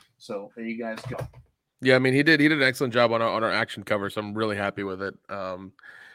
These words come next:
Speaker 2: he's, he's damn good, man. He's damn good.
Speaker 1: I like working with David, too, because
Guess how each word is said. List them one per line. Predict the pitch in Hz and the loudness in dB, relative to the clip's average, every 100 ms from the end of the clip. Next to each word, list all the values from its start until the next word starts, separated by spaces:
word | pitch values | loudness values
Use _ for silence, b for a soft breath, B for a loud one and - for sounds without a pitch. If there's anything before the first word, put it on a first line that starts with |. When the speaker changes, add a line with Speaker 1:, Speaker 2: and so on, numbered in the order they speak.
| B | B
Speaker 2:
he's, | - 120 | 2 2
he's | 117 123 120 | 4 4 4
damn | 110 104 98 | 2 0 -2
good, | 95 | -4
man. | 85 87 | -4 -10
He's | 92 | -12
damn | 87 87 | -12 -12
good. | - 53 _ _ _ _ _ _ _ _ _ | -12 -18 _ _ _ _ _ _ _ _ _
Speaker 1:
I | 160 | 4
like | 185 220 | 6 6
working | 214 214 | 4 4
with | 190 131 | 0 2
David, | 151 147 123 | 0 0 -4
too, | - 135 | -2 -2
because | 120 127 113 - | 0 0 0 -2